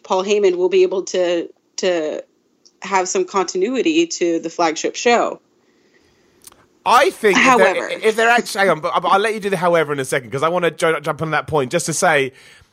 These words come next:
Speaker 2: if they are actually allowed to have a creative input into this, and Vince McMahon is actually going to take a step back a little bit and allow them to put some ideas in there, I think that both Eric Bischoff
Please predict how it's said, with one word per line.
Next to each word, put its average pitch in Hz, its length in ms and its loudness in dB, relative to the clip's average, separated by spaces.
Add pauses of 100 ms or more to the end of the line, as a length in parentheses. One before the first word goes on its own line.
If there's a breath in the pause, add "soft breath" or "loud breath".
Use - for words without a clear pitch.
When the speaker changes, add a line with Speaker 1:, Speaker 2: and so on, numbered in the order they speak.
(160)
Speaker 2:
if 214 160 2
they 247 140 4
are 208 280 4
actually 185 500 -2
allowed 135 600 0
to 135 260 -6
have 123 560 -4
a 131 120 0
creative 127 600 -4
input 113 460 -8
into 123 320 -8
this, - 360 -16 (240 loud breath)
and 147 180 -2
Vince 180 280 -2
McMahon 170 300 -2
is 135 140 -2
actually 165 420 -4
going 151 260 0
to 135 80 -12
take 151 240 -8
a 143 60 -2
step - 220 -4
back - 200 -4
a 151 40 -6
little 139 220 -2
bit 110 120 -6
and 107 80 -6
allow 131 260 0
them 127 100 -8
to 117 80 -16
put 139 160 -6
some 127 180 -8
ideas 127 380 -4
in 135 80 -8
there, 143 260 -4 (280 loud breath)
I 196 160 4
think - 140 -6
that 185 100 -6
both 170 180 0
Eric 180 280 -2
Bischoff 151 500 -4